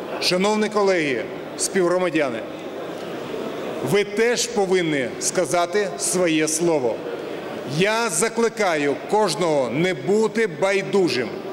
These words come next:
Двадцять четвертого листопада о дванадцятій годині прийдіть, будь ласка, до парку Шевченка в місті Києві.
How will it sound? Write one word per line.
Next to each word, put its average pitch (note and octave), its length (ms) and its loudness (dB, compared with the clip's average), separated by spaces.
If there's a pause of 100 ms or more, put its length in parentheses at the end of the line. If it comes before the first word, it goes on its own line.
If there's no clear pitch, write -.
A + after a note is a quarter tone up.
(440)
Двадцять G#3 320 2
четвертого G#3 480 2
листопада F#3 640 0 (480)
о D#3+ 100 2
дванадцятій G#3+ 580 0
годині E3+ 520 0 (640)
прийдіть, F#3+ 380 0
будь G#3 160 2
ласка, G3+ 380 2
до F#3+ 120 2
парку G3+ 420 0
Шевченка G3+ 600 0
в E3+ 160 -2
місті G3 340 0
Києві. D3 560 2